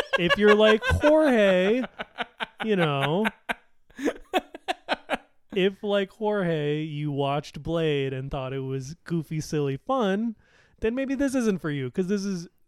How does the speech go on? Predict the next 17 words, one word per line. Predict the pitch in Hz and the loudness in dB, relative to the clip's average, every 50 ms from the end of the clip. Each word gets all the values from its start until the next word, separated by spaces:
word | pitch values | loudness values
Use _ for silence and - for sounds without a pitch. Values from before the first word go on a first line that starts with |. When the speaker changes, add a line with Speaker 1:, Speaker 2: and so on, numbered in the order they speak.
| _ | _
Speaker 1:
this | _ 202 190 | _ -8 -4
is | 190 190 180 165 | -2 -2 -2 -2
way | 165 170 170 190 190 185 185 185 180 | -2 0 2 4 4 4 4 4 2
more | 175 170 160 151 147 147 143 139 135 135 131 139 170 _ _ _ _ _ _ _ - | 0 0 -2 -2 0 -2 -2 -2 -2 -4 -4 -6 -10 _ _ _ _ _ _ _ -6
in | - 175 165 160 | -4 -2 0 0
its | 160 151 139 - - | 0 0 -2 -2 -2
own | 160 151 147 143 139 135 131 131 123 | -2 0 0 -2 -2 -4 -6 -8 -8
headspace. | 104 120 113 113 - - - - - 202 180 - - _ | -10 -12 -12 -12 -16 -18 -18 -18 -14 -12 -12 -12 -14 _
This | _ 156 160 147 - | _ -4 -4 -4 -2
movie | 180 175 165 165 170 | -2 -2 0 0 -2
takes | - - 156 147 160 | -4 -4 -6 -6 -2
Speaker 2:
Yeah. | 160 165 165 156 147 127 110 107 | 0 2 4 4 4 2 0 -4
Speaker 1:
itself | 113 156 | -8 -10
one | 160 143 139 139 135 | -8 -8 -6 -6 -8
hundred | 127 - - - - - 185 196 196 185 175 160 143 | -10 -12 -16 -16 -10 -8 -6 -4 -2 -2 -2 -4 -6
percent | - 156 151 - - 156 143 127 | -10 -10 -12 -12 -12 -14 -14 -14
seriously. | - - 127 113 117 113 110 110 - - 131 113 110 117 | -16 -16 -16 -14 -14 -14 -16 -16 -16 -16 -16 -16 -16 -18